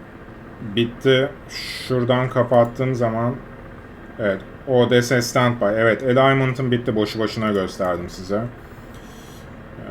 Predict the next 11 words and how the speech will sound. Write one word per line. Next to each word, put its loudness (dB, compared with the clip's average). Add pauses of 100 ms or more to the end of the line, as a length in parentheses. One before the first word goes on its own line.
(680)
bu -6
şekilde 0
alignment'ı 2
tamamladık. 0
Haritadan 2
da 4
bakabiliriz. 0
Bakın -2
burada 0
gözüküyor 0
zaten -2